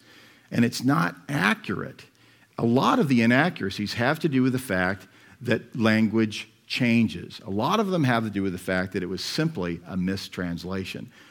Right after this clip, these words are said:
So again, please don't think that we're somehow expressing derision toward the King James. We're just saying for those who worship the King James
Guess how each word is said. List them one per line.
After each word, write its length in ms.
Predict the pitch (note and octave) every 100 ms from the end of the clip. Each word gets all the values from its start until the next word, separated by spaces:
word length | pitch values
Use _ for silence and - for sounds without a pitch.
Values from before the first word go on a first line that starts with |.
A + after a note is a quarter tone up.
| -
So 140 | - -
again, 300 | A2+ B2 E2+
please 400 | - D3+ G3+ F#3
don't 260 | E3 C3
think 380 | - B2+ F#2+ F2+
that 120 | G2+
we're 140 | G2 G2
somehow 640 | - C3 C3+ A#2 A2+ G#2 - - - - - _ _
expressing 540 | - - - - G#2+
derision 640 | F#2 G2+ G2 B2 A2 F#2
toward 260 | F2 G#2 G2+
the 60 | F2+
King 300 | - F#2+ E2+
James. 440 | G2+ B2 G#2+ F2
We're 60 | F2+
just 240 | B2 -
saying 320 | B2 C#3+ D#3+
for 160 | B2 G2+
those 240 | F#2 F#2
who 140 | - F#2+
worship 540 | F#2+ D3+ G3 G3+ -
the 100 | C#3
King 300 | C#3 E3 D3
James 600 | C3 D#3+ C3 E2 - -